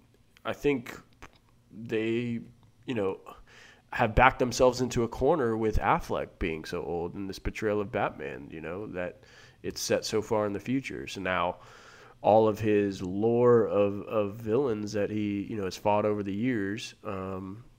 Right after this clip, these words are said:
they naturally have to be, you know, the equivalent or close to. Uh, and I, I'll let you finish real quick, but I,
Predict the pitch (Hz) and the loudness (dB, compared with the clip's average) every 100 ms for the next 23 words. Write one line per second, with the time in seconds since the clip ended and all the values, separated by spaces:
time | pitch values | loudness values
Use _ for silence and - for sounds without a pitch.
0 | - 127 101 104 92 92 107 104 104 104 | -14 -2 0 2 -2 -2 -2 -2 -2 -4
1 | - 107 113 113 - - 65 - 131 101 | -4 -2 0 -2 -6 -16 -16 -6 -4 -2
2 | 107 107 - 143 175 92 - 98 92 117 | -2 -2 2 2 2 -4 -2 -6 -4 -2
3 | 110 - 151 127 85 - - - 127 120 | -2 -4 -6 -6 -8 -14 -18 -4 0 0
4 | 143 123 120 113 - _ _ - - - | 0 0 0 -6 -14 _ _ -16 -16 -16
5 | _ - 117 - - - - - - - | _ 2 2 2 -6 -18 -20 -20 -20 -20
6 | - - _ - 117 123 123 - 123 107 | -20 -20 _ -4 2 4 2 0 -2 -2
7 | 120 104 - 110 - 110 104 113 | -2 -2 0 -2 -2 -4 -2 -2